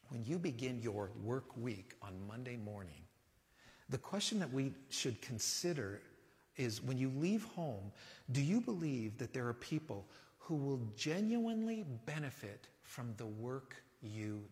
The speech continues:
do? And part of that isn't, "Is it fun?" or, "Am I well compensated?"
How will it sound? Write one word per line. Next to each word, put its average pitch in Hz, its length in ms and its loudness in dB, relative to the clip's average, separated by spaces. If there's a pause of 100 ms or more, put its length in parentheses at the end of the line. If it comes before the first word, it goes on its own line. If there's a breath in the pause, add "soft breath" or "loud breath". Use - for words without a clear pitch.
(120)
do? 101 200 0 (4000 loud breath)
And 151 160 4
part 269 300 2
of 196 100 4
that 120 260 0
isn't, 139 340 2 (340)
"Is 123 160 2
it 113 140 -4
fun?" 107 460 -4 (460)
or, 107 340 0
"Am 113 100 -2
I 110 80 -4
well 101 240 -2
compensated?" 101 920 -6